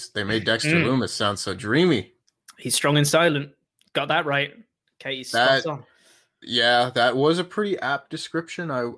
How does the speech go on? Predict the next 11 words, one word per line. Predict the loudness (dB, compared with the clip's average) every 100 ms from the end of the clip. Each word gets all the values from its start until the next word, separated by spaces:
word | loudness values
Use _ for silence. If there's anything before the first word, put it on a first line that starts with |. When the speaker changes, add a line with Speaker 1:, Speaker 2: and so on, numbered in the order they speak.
| -4
Speaker 2:
Mm-hmm. | -2
Speaker 1:
must | -2 -2 0
say. | 2 2 -2 -6
You, | -2 -2
you | -2 -4
Speaker 2:
Yep. | -2
Speaker 1:
can | -2 0
really | 2 2 2
make | 2 2
anyone | 0 2 0 -2
sound, | 0 0 0 -2